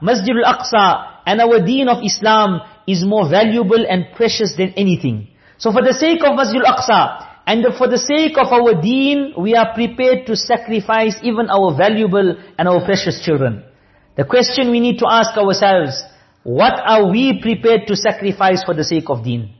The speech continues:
Are we prepared to sacrifice our haram pleasures for the sake of deen? Are we prepared to sacrifice some of our extravagant luxuries for the sake of deen,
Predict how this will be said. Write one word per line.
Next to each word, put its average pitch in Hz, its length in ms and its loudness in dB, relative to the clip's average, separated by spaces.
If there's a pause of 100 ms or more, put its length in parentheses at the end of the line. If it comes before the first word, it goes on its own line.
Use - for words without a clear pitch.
(520)
Are 190 160 2
we 277 240 2
prepared 269 520 0 (360)
to 233 80 -2
sacrifice 262 880 0
our 233 240 2
haram 240 800 2
pleasures 208 580 0 (240)
for 233 100 0
the 214 120 2
sake 269 300 -2
of 170 180 0
deen? 170 420 -2 (380)
Are 233 120 4
we 311 240 2
prepared 285 420 -2
to 254 100 -2
sacrifice 269 640 0
some 269 160 0
of 269 140 0
our 254 180 4
extravagant 254 800 0
luxuries 214 640 -2 (300)
for 226 120 0
the 233 100 4
sake 262 320 0
of 175 160 0
deen, 185 460 0